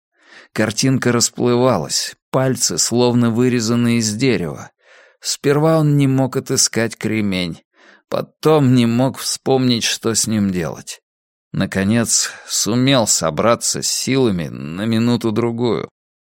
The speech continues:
Состругал немного древесины, чуть не отрезав себе пальцы. Положил на стружки хвою и сухие просмоленные ветки. Несколько раз ударил ножом,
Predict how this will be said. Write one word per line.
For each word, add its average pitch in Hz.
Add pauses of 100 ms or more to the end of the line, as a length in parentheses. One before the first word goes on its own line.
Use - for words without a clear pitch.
(320)
Состругал 98
немного 98
древесины, 95
чуть -
не 113
отрезав 107
себе 98
пальцы. - (480)
Положил 120
на 135
стружки 127
хвою 127
и 82
сухие 120
просмоленные 101
ветки. 104 (600)
Несколько 147
раз 143
ударил 101
ножом, 92